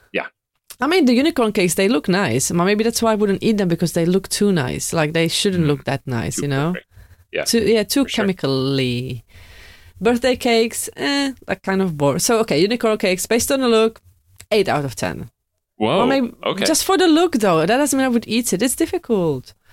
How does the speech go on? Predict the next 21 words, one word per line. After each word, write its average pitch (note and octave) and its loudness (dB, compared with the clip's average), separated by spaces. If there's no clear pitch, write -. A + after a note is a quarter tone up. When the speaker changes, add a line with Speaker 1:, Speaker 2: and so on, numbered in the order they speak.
Speaker 2:
Birthday D4 0
cakes, G#3+ 0
I G#3+ 2
would A#3 0
say A#3+ 2
five A#3 -2
out F#3 0
of F3+ -2
ten, E3+ -4
but F#3 0
then A#3 0
they A3 2
don't A#3 0
look A3 0
as G#3 0
good, A3 0
but F#3 0
I E3 0
would E3+ -2
eat F#3+ -2
those. - -6